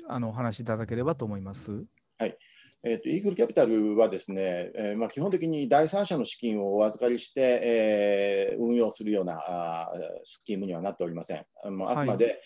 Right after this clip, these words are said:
Speaker 2: 当社の自己資金を、まあ、えー、国内外の有価証券に投資する、まあ、そういった投資会社なんですね。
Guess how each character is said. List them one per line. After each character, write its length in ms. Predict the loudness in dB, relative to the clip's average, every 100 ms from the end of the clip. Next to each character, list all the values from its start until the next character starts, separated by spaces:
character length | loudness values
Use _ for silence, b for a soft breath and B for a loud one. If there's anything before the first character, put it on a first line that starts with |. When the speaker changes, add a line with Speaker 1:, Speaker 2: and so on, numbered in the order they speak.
| B B
Speaker 2:
当 140 | -2
社 120 | 0 -2
の 60 |
自 160 | -4 -4
己 120 | -4
資 180 | -4 -10
金 380 | -4 -2 -2 0
を、 360 | 4 4 2
ま 260 | 0 0 0
あ、 20 |
え 460 | -4 -6 -4 -4 -6
ー、 40 | -6
国 100 | -2
内 140 | -2
外 120 | -2 -6
の 60 |
有 140 | -8 -6
価 140 | -6
証 180 | -4 -6
券 160 | -6
に 140 | -8 -8
投 160 | -8
資 160 | -10 -10
す 120 | -12
る、 160 | -10 -8
ま 100 | -8
あ、 40 | -6
そ 120 | -8
う 20 |
い 40 |
っ 20 | -8
た 80 |
投 160 | -6 -4
資 100 | -2
会 140 | -2
社 240 | -2 -4 -6
な 100 | -8
ん 40 | -12
で 40 |
す 140 | -12
ね。 100 | -12